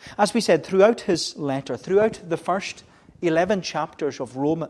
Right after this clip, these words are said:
of, of the letter to the Romans, Paul has addressed all these areas of doctrinal, uh, and systematic theology.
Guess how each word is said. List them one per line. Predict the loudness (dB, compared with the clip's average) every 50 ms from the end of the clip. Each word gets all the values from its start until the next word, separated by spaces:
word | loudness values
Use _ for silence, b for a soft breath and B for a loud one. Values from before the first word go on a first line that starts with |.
| -2 0
of, | 0 0 0
of | 0 -4 -4 -2
the | -2 -2
letter | -2 -2 -2 -4 -6
to | -4 -4
the | -2 -2
Romans, | -2 -2 -4 -4 -6 -6 -8
Paul | -10 -2 2 4 6 6 4 2
has | 0 -4 -6
addressed | -8 -6 -6 -6 -6 -8 -10 -12 -16 B B B B B _
all | 6 8 8 8
these | 6 2 0 2
areas | 2 2 2 2 2 0 -2 -4
of | -8 -6 -2
doctrinal, | 0 0 0 -2 -6 -6 -4 -2 -2 0 2 2 2 2 2 0 B B B B -4
uh, | -2 -2
and | -2 -2 -2 -2
systematic | -2 0 0 -2 -2 -4 -4 -4 -4 -4 -4 -6 -6 -6 -8 -8 -8 -12 -20 -20
theology. | -14 -10 -6 -4 -2 -2 -2 -4 -6 -10 -12 -14 -16 -18